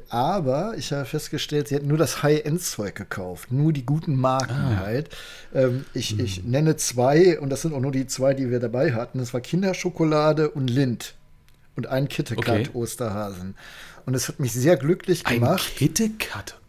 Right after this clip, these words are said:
Speaker 1: Ja.
Speaker 2: Du, du meinst KitKat? KitKat, das ist, glaub, ist, ist KitKat nicht das Katzenfutter?
Speaker 1: Es ist,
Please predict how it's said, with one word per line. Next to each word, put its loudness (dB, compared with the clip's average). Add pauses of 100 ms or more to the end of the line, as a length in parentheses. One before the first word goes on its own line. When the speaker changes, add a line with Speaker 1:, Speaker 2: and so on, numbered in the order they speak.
(200)
Speaker 1:
Ja. 4
Speaker 2:
Du, 4
du 2
meinst 4
KitKat? 2
KitKat, 0
das 0
ist, -6
glaub, 0
ist, -4
ist -2
KitKat 0
nicht 0
das 0
Katzenfutter? -4 (1300)
Speaker 1:
Es -14
ist, -12